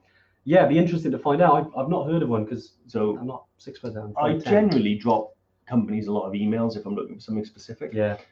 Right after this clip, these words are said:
Speaker 2: And I think companies have got really good at knowing that people want that sort of one-to-one customer service.
Speaker 1: Yeah.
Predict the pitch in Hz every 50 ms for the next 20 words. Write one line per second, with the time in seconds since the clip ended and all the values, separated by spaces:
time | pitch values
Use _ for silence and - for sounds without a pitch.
0 | _ _ - 107 113 113 117 139 135 123 120 135 139 139 139 131 120 110 110 98
1 | 107 107 104 110 110 107 95 90 101 117 104 95 90 95 104 104 101 101 98 95
2 | 95 90 - - 107 - - 101 92 98 98 98 95 - 82 82 - - 101 95
3 | 90 90 92 92 95 92 92 92 92 - 98 92 95 95 90 95 92 - 107 92
4 | - - - 92 90 87 - - 98 95 98 120 123 - - - - _ _ 104
5 | 95 -